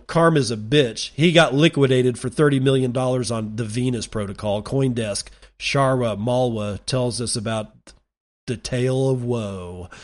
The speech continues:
The infamous wallet that had borrowed over a hundred fifty million dollars worth of stablecoins from lending and borrowing platform Venus Protocol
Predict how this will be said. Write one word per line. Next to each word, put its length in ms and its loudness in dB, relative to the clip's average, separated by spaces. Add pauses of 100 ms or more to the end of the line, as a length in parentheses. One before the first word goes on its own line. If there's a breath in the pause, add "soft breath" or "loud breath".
(320 loud breath)
The 400 4
infamous 540 6
wallet 480 6
that 120 2
had 200 0
borrowed 420 4
over 320 2
a 60 0
hundred 360 4
fifty 320 -2
million 540 4
dollars 400 2
worth 180 0
of 60 -4
stablecoins 760 0
from 200 -4
lending 480 2
and 120 0
borrowing 480 2
platform 640 0
Venus 380 0
Protocol 800 2